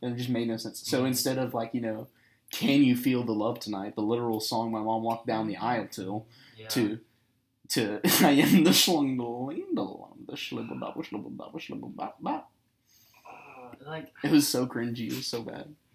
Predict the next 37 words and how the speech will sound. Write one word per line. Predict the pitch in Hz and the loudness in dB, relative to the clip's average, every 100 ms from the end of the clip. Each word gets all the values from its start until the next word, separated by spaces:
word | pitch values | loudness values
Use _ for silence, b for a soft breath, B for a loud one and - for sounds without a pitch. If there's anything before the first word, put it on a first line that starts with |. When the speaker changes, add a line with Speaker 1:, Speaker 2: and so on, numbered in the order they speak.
| B B B | B B B
Speaker 2:
Yeah, | - | -6
Speaker 1:
But | |
Speaker 2:
I | 180 | -2
mean, | - | -4
Speaker 1:
it | - | -4
Speaker 2:
I | 185 | -6
mean, | 190 | -4
cringy | 208 208 202 | -4 -6 -6
stuff's | 135 113 | -8 -10
good, | 107 107 101 | -12 -14 -14
though. | - - _ | -20 -20 _
I, | 127 - - | -20 -12 -10
I | |
kinda | - 131 | -10 -10
find | 127 120 | -12 -16
it | - | -16
funny, | 107 104 104 | -14 -14 -16
but | 107 | -16
it's | 107 | -12
also, | 135 131 123 | -10 -10 -10
like, | 107 101 - _ _ - - - | -8 -10 -12 _ _ -20 -20 -16
if | 135 | -10
I | 147 | -10
saw | - 147 127 | -6 -6 -6
it | |
real | 117 117 | -8 -10
time, | - 143 143 123 | -10 -12 -12 -12
I'd | |
be | 113 | -14
like, | 104 - | -16 -16
"Oh, | 104 | -20
no." | |
You | - _ _ _ _ _ _ _ _ | -20 _ _ _ _ _ _ _ _
know | 113 | -16
what | |
I'm | 113 | -14
saying? | 117 117 | -16 -18